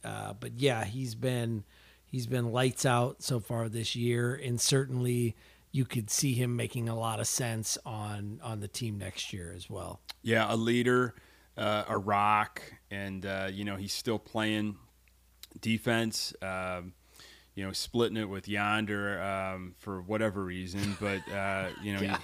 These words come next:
Speaker 2: he, he's splitting, you know, the D H in the first, and, uh,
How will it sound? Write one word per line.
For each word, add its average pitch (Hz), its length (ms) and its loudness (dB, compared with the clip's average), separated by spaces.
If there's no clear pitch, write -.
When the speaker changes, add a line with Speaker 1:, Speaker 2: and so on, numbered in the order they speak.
Speaker 2:
he, 120 80 -4
he's - 280 -4
splitting, 120 520 2
you 107 120 4
know, 104 80 4
the 101 100 2
D 110 200 4
H 110 220 4
in 104 60 -2
the 101 80 -2
first, 113 580 4
and, 98 300 -2
uh, 92 280 -2